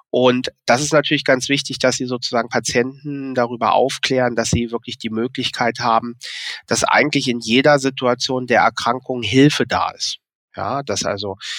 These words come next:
natürlich Schmerzen behandelt werden können, dass Luftnot behandelt werden kann und dass natürlich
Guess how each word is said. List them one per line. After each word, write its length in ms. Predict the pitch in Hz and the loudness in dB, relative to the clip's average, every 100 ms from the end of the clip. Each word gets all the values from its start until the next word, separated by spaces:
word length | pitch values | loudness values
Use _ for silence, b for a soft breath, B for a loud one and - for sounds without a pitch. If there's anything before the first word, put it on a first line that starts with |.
| B - | B -2
natürlich 400 | 120 - 131 - | -2 -2 2 2
Schmerzen 480 | 107 104 110 - 107 | 4 2 2 -4 -6
behandelt 540 | 104 110 107 107 - | -6 -6 -2 -2 0
werden 280 | 101 101 104 | -2 -4 -8
können, 300 | - 101 104 | -8 -8 -4
dass 180 | 143 - | -6 -6
Luftnot 540 | 120 - - 110 113 | -8 -8 -6 -8 -6
behandelt 560 | 101 101 107 107 107 101 | -6 -4 -2 0 0 -2
werden 340 | 98 98 104 | -4 -4 -8
kann 300 | - 107 104 - B B B B | -6 -4 -6 -12 B B B B
und 320 | - 156 190 - _ - | 0 0 -2 -10 _ 0
dass 220 | 120 - | 0 2
natürlich 680 | 123 123 - 139 139 - | 0 0 2 4 4 2